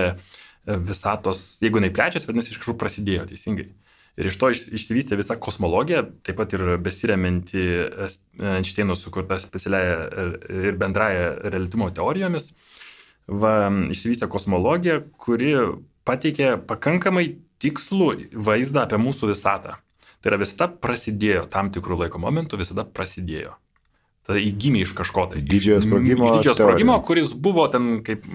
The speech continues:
Speaker 1: fizikai sako, singuliarus taškas, tai yra, patys neįsivaizduoja, aišku, kas tas singuliarus begalinės energijos pliu-, taškas.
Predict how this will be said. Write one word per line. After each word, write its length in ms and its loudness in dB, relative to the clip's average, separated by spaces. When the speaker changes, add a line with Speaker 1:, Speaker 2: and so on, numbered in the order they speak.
Speaker 1:
fizikai 360 0
sako, 280 0
singuliarus 540 0
taškas, 340 -2
tai 80 0
yra, 140 2
patys 260 -4
neįsivaizduoja, 560 -2
aišku, 200 -10
kas 100 -2
tas 100 -10
singuliarus 460 -2
begalinės 480 -2
energijos 320 -2
pliu-, 260 -4
taškas. 380 -4